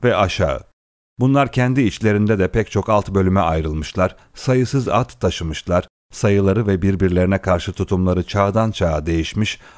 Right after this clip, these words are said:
ama toplumun temel yapısı hiçbir zaman değişmemiştir. Olağanüstü ayaklanmalar ve kesin görünen değişimlerden sonra bile tıpkı ne kadar hızlı döndürülürse döndürülsün,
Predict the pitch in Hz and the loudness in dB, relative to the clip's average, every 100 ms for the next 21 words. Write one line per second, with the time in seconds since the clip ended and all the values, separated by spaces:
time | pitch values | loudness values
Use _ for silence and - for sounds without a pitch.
0 | - 127 127 123 120 120 131 123 110 113 | -6 -2 0 0 0 0 0 0 0 2
1 | 117 92 - 92 104 104 123 - 87 90 | 2 0 0 -2 -2 -2 -2 -2 0 2
2 | 98 92 87 78 - 73 69 - 67 - | 2 2 0 0 -4 -10 -12 -14 -16 -18
3 | _ _ _ _ _ 131 123 120 110 87 | _ _ _ _ _ 2 2 4 2 0
4 | 104 90 87 - 87 85 87 107 - - | -2 0 0 0 -2 0 2 0 -2 -14
5 | - 107 - 98 123 104 92 90 92 87 | -6 -4 -2 -2 0 2 4 4 2 2
6 | 87 87 95 90 90 90 104 107 - 85 | 2 2 2 2 2 2 0 0 -2 -2
7 | 82 82 90 92 - - - - - 95 | -2 0 0 -2 -6 -20 -6 -6 -2 0
8 | 101 117 101 92 85 92 92 90 92 92 | 0 0 0 0 0 0 0 2 2 2
9 | 90 92 110 - 85 85 85 85 85 82 | 2 2 0 0 -2 0 0 0 -2 -2
10 | - 101 | -2 -4